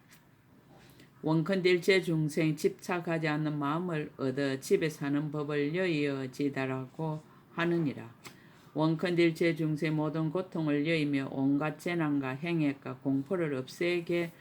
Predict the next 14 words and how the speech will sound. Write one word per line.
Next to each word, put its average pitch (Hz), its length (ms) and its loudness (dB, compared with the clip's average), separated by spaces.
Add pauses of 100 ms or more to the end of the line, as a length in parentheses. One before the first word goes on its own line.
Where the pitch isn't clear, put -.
(280)
하여지이다라고 160 1400 0 (360)
하느니라. 170 680 -2 (1120)
원컨대 175 480 4
일체 180 440 6
중생의 165 500 2
시방 170 580 -2
일체 165 480 2
세계를 165 520 0
청정하게 165 840 -2
장엄하여 143 640 2
모든 147 380 0
부처님을 151 560 0
받들어지이다라고 143 1300 -2
하느니라. 160 540 -2